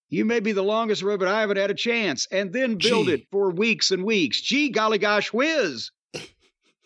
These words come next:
Speaker 1: You know, when they do the movie version of Kenny, they could have Burt Ward play fucking Kenny. Golly gee, Batman. Fucking
Speaker 2: Telling you, it's
Speaker 1: every-
Speaker 2: Miss Piggy.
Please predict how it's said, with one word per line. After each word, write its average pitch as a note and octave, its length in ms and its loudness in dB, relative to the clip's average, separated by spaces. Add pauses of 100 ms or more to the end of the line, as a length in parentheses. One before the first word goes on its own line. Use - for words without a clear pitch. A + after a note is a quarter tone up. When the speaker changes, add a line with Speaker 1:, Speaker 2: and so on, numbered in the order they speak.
(2500)
Speaker 1:
You A#3 240 0
know, D4 120 2
when C#4+ 100 2
they C4+ 140 0
do C4+ 160 2
the B3+ 100 0
movie C#4+ 380 2
version G#3 400 0
of E3 120 0
Kenny, A3+ 460 2
they B3 160 0
could A#3+ 100 2
have G3+ 240 -2
Burt C4+ 300 -2
Ward G3 680 0
play G#3+ 300 0
fucking G#3+ 640 -2 (720)
Kenny. G3+ 580 0 (800)
Golly A#3 480 2
gee, A#3 480 0
Batman. D#3 960 -4 (1040)
Fucking G#3 160 -6
Speaker 2:
Telling G3 320 4
you, D3 60 4
it's B2+ 140 2
Speaker 1:
every- D3+ 120 2
Speaker 2:
Miss F3 100 4
Piggy. F3 440 -2